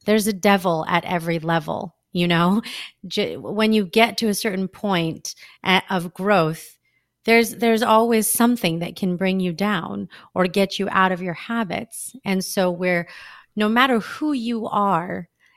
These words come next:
even Oprah Winfrey or, you know, some of the people that have mastered this, this world of mindset and,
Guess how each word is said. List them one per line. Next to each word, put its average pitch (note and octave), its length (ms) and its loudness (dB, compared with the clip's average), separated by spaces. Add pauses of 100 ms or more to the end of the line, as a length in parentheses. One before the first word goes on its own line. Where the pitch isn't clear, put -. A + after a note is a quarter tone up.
even A#3+ 420 0
Oprah A#3 400 2
Winfrey F3+ 720 2 (260)
or, G3 300 6
you G#3+ 180 2
know, G#3+ 140 4
some A3 240 2
of G#3+ 60 0
the G#3+ 100 2
people A3 340 0
that F#3+ 140 4
have F3+ 300 2
mastered G#3+ 1000 2
this, F3+ 320 2
this F#3 300 -4
world G3 480 4
of D#3+ 80 -2
mindset F#3+ 1080 0 (100)
and, E3+ 460 0